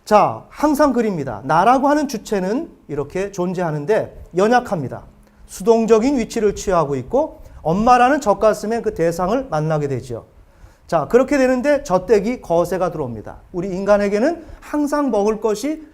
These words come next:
그대로 만족할 만한 수준으로 주어지지 않습니다.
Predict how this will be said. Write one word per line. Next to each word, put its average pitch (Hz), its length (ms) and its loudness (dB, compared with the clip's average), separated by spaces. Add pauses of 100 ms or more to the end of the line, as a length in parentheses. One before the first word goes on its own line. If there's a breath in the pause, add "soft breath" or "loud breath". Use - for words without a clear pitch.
(260 loud breath)
그대로 202 840 0
만족할 202 640 -2
만한 190 360 -4
수준으로 202 540 -6
주어지지 185 420 -2
않습니다. 185 540 -6